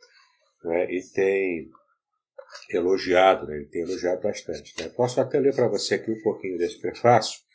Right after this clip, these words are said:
e caso você queira também conhecer, você vai poder, é, verificar lá na degustação. A degustação é gratuita, basta entrar no site w w w ponto contextualizar ponto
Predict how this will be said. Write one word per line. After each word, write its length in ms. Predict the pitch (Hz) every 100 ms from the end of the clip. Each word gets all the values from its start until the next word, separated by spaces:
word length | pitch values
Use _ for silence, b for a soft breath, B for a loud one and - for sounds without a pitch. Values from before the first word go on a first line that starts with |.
| b b b b b -
e 100 | 90
caso 320 | 110 104 -
você 280 | 104 - 92
queira 300 | - 95 85
também 320 | 87 85 85
conhecer, 480 | 90 85 - 101 101
você 340 | 110 107 110 107
vai 260 | 90 90 -
poder, 480 | 101 92 92 104 - _ _ _ _ _ _ _
é, 360 | 90 87 87 85
verificar 600 | 92 98 117 127 117 107
lá 320 | 98 110 120
na 160 | 107 120
degustação. 840 | - 131 135 127 135 - - 87
A 40 | 78
degustação 600 | 82 92 - 98 - 110
é 40 |
gratuita, 600 | 110 123 127 113 113 82
basta 360 | - 90 - 110
entrar 340 | 110 98 104
no 80 | 98
site 580 | - 98 90 - 104 - b b b _ -
w 380 | 95 101 98 87
w 380 | 87 82 78 -
w 340 | 101 120 110
ponto 560 | - 101 110 131 127 127
contextualizar 1200 | 95 87 90 90 - 82 80 82 98 117 110 -
ponto 320 | 90 87